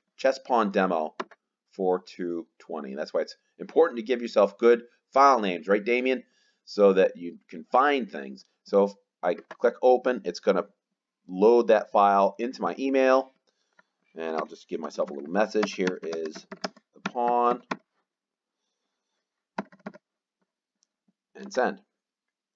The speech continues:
All right, so if you guys do that, you could send me your files, and, uh, I can work on printing them at school. I'm gonna go in next week and start working on the yearbook, which I'll send another message out about, uh,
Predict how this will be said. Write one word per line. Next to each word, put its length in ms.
All 60
right, 260
so 280
if 120
you 80
guys 280
do 160
that, 180
you 60
could 160
send 200
me 80
your 120
files, 560
and, 280
uh, 240
I 100
can 340
work 200
on 120
printing 300
them 140
at 80
school. 280
I'm 80
gonna 140
go 220
in 180
next 280
week 180
and 80
start 260
working 240
on 80
the 60
yearbook, 480
which 200
I'll 80
send 200
another 280
message 320
out 240
about, 360
uh, 200